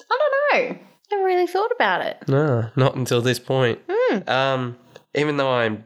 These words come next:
Speaker 2: definitely afraid of spiders in real life,
Speaker 1: Mm-hmm.
Speaker 2: Eight-Legged Freaks, I think so, it's terrible, but I love it.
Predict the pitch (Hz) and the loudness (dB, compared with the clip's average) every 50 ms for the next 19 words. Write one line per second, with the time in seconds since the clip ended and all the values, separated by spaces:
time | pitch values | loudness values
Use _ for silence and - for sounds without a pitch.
0 | _ - 147 147 143 131 - - 131 123 120 117 - - 120 117 113 110 - - | _ 0 0 2 0 0 -2 0 0 2 2 0 0 0 0 2 2 0 -2 -2
1 | - 123 120 120 123 120 120 117 117 117 117 113 113 113 120 135 139 - - 131 | -2 0 0 0 0 0 -2 -2 0 0 2 2 2 2 0 0 -2 -2 -2 0
2 | 139 123 117 127 113 117 - - - - 110 113 117 120 - - 110 113 113 - | 0 2 2 0 0 0 -2 -4 -2 0 0 2 0 0 -2 -2 0 0 0 0
3 | 120 117 113 - - 113 110 - _ _ - - 120 120 - - - 147 147 127 | 0 0 0 0 -2 -4 -4 -6 _ _ 0 0 0 0 -2 -4 -2 0 2 2
4 | 117 117 113 120 120 120 113 113 120 117 110 104 104 113 131 - - - | 0 0 -2 -4 -2 -2 0 0 2 2 2 0 0 0 -2 -2 -4 -10